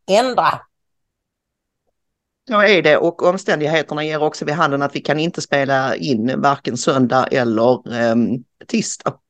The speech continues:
Speaker 1: Mm.
Speaker 2: Utan vi tvingas
Speaker 1: Ni får
Speaker 2: helt
Speaker 1: vara
Speaker 2: enkelt, eh, s-, ställa
Speaker 1: utan
Speaker 2: in.
Speaker 1: oss.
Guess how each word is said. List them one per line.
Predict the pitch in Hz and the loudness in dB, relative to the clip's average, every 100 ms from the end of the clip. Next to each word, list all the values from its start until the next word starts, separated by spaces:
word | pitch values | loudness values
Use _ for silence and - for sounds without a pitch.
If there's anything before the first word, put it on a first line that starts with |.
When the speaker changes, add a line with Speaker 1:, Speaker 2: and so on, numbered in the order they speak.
| _ _ - | _ _ -6
Speaker 1:
Mm. | 185 160 | -2 -2
Speaker 2:
Utan | - 139 - - - - - - | -4 -6 -8 -16 -20 -20 -20 -4
vi | - 233 | 0 2
tvingas | 254 233 | 4 4
Speaker 1:
Ni | 175 | 4
får | 208 | 4
Speaker 2:
helt | |
Speaker 1:
vara | 262 | 4
Speaker 2:
enkelt, | 147 139 - | 4 0 -2
eh, | - 339 | 2 6
s-, | 370 - | 6 4
ställa | - 151 175 | 0 2 4
Speaker 1:
utan | 151 | 4
Speaker 2:
in. | 139 | 4
Speaker 1:
oss. | 143 - | 2 -4